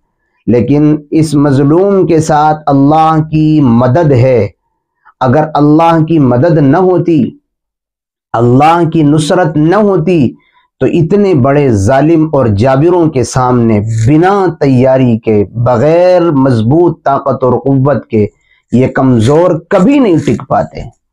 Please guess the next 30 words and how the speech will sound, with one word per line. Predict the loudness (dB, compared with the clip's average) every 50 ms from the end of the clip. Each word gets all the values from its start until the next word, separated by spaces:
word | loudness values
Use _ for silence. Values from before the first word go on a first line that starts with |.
| _ _ _ _ _ _ _ _ -6 -2
ये | 0 0 2
अल्लाह | 2 0 0 0 2 2 2 2 0 0
ने | 0 0 0 0 -2 -2 -4 -4
अपनी | -6 -4 -2 0 0 0 0 0
दीनी | 0 0 0 0 0 2 0 0 0 0
गैरत | 0 0 0 0 0 0 0 2 0 0 -2 -2
और | -2 -2 -2 -2 -2
हमी-, | -2 0 0 0 0 -2
हमीयत | -2 -2 0 0 0 2 0 0 -2 -4 -2
इनको | -2 0 0 0 0 0 0
दी | 0 0 0 2 2
है, | 2 2 0
जिन, | 0 0 0 0 0 -2 -4 -8 -8
जो | -4 -2 0 0
इनके | 2 2 2 0 0 0 -2 -2 -2 -2 -4
कदमों | -2 0 0 0 0 0 2
में | 2 0 0 -2 -4 _ -4 -2
तजल्जुल | 0 0 2 2 0 0 0 0 0 0 0
पैदा | 0 0 0 0 0 0
नहीं | 0 0 0 -2
होने | -2 -2 -2 -2 -2
देती। | -4 -8 -12 -16 _ -20 -20 -20 _ _ _ _ _ _ _ _ -4
इस्तिकामत | -4 -4 -4 -4 -4 -4 -2 0 0 0 2 2 0 0 -2 -2
के | -2 -2 -2
साथ | 0 0 0 0 0 0 -2 -4 _ _ _ _ _ _ _ _ _ -2
बच्चे | 0 0 0 0 -2 -4 -4 -2 0 2
यतीम | 2 2 0 0 0 0 0 0 0 0
हो | 0 0 0 0
रहे | 0 0 0 0 0 0
हैं, | 0 0 -2 -2